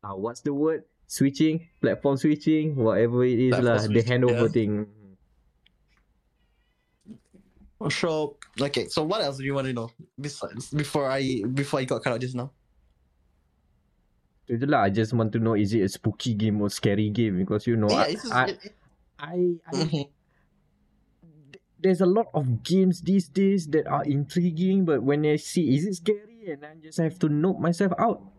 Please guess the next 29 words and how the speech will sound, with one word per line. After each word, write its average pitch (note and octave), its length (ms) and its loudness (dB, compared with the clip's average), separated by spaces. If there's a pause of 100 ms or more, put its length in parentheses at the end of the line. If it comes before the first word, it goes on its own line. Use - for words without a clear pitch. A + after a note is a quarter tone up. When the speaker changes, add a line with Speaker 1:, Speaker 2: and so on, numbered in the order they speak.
(760)
Speaker 1:
Like, C#3 420 0
you F3 160 2
know, F#3+ 240 2 (380)
and, E3 100 2
uh, E3 220 4
the F3 80 2
new G#3 240 2
Amnesia, F#3+ 640 2 (180)
I - 140 2
have E3+ 160 0
to E3 80 2
note F3 240 2
myself F3 320 2
out G#3 240 2
because E3 320 0
even E3 320 0
though E3+ 100 2
the D#3+ 140 2
gameplay D#3+ 500 0
is C#3 140 0
interesting, E3 580 0 (1000)
I F3+ 240 4
rather F3+ 640 2 (1120)
not E3 360 -6 (200)
have E3+ 240 -20 (160)
to E3 160 0 (160)
play F3+ 320 4
a D#3+ 80 2
game F3+ 420 2